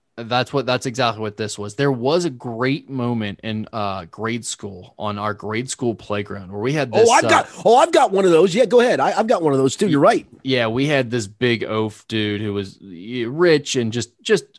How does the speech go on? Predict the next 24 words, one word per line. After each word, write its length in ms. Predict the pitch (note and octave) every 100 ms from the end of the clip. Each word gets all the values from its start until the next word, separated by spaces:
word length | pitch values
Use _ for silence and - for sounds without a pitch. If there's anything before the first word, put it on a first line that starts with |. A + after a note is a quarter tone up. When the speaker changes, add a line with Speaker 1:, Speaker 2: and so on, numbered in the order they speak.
| _ C3+
Speaker 1:
a 40 |
jerk. 340 | A2 F#2 - -
I 80 | A#2+
mean, 120 | B2
just 180 | C3 -
all 220 | C#3+ C3+
the 80 | B2
time. 260 | A#2+ A#2
Didn't, 240 | C#3 A3 G3+
I 120 | D#3
don't 100 | B3
even 140 | F3+ B2
think 220 | C3 A#2
he 160 | C3 A2+
knew 400 | G2+ A2+ A2+ G#2+
he 120 | G#2+
was 140 | G2
doing 300 | - G2+ G#2+
it. 80 | -
Probably 300 | A#2 A2+ A2
looking 340 | G#2+ G#2 G#2
back, 300 | F#2+ G2+ G#2
he 100 | -
just 180 | G#2 G2+